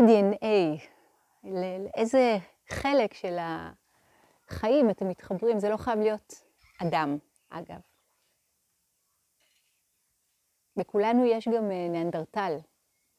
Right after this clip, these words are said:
שזה בכלל סרט בפני עצמו. אז הוא אומר ככה, "My ancestry D N A result," שזה המבחן הזה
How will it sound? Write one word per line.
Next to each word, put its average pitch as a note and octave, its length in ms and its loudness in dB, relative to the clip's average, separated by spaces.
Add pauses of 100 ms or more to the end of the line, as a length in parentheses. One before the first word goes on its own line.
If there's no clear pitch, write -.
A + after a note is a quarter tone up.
(340)
שזה E3 460 -8
בכלל F3 480 -6 (160)
סרט - 560 -10 (280)
בפני F#3+ 260 -4
עצמו. - 300 -10 (1700)
אז G#3+ 100 4
הוא C4+ 80 10
אומר C#4+ 180 8
ככה, - 340 -2 (360)
"My A3 380 2
ancestry C#4 800 4
D F3+ 80 2
N A3 240 6
A G3+ 200 4
result," F3 840 0 (380)
שזה E3+ 200 -10
המבחן E3 420 -8
הזה E3+ 240 -8